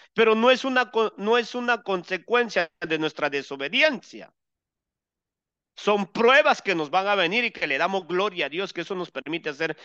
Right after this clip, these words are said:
más crecidos y más estables. Pero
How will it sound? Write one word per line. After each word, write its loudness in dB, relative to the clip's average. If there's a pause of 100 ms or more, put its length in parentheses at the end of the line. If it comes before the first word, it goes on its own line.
más 0
crecidos -4
y -8
más -4
estables. -2 (3250)
Pero 4